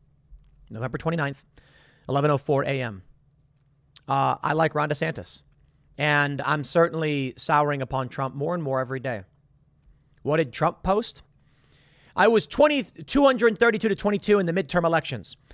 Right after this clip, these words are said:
and still have to listen to Dems, rhinos, and the fake news explain how poorly I did. Also, ninety-eight point six in Republican nomination endorsements.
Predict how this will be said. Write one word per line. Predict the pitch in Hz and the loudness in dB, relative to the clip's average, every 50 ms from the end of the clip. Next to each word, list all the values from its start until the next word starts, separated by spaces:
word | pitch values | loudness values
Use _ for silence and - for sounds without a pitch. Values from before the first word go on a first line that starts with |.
| - - | -10 -6
and | - 170 165 | -4 -2 -2
still | - - - 262 277 254 | 0 4 8 8 8 10
have | 226 226 226 - | 8 6 6 4
to | 202 180 | 2 2
listen | 160 214 196 - 180 | 2 2 0 0 -2
to | 175 147 | -4 -6
Dems, | 117 107 165 170 180 180 190 180 131 131 | -4 0 2 2 2 2 2 -2 -2 0
rhinos, | 143 156 165 160 156 139 | 2 2 2 2 0 -2
and | 147 | -4
the | 127 | -2
fake | - - 226 214 - - | 2 2 2 2 2 -2
news | 185 180 185 170 151 | -2 -2 0 -2 -2
explain | 156 - - 180 175 | -6 -4 -2 0 2
how | 170 160 | 2 0
poorly | 151 - - 175 180 175 160 156 139 | 0 2 4 4 4 6 4 2 2
I | 127 123 | 0 0
did. | 113 98 120 107 - - _ _ _ _ _ _ - - | -2 -4 -8 -8 -10 -14 _ _ _ _ _ _ -2 2
Also, | - 180 180 - 175 160 | 4 4 6 6 4 2
ninety-eight | 147 143 175 185 185 165 175 180 - - | 2 2 2 2 2 0 -2 -4 -4 -4
point | - 175 175 147 | -4 -4 -4 -4
six | - - 190 175 - | -2 -4 -2 -2 -2
in | 175 160 | -2 -4
Republican | 143 - 165 160 165 156 - 160 | 0 0 0 0 0 -2 -2 -2
nomination | 156 151 151 151 151 147 139 156 | -2 -2 -2 0 -2 -2 -4 -4
endorsements. | 139 131 113 139 139 131 - 117 92 78 - | -6 -4 -2 -2 -2 -2 -4 -8 -10 -12 -12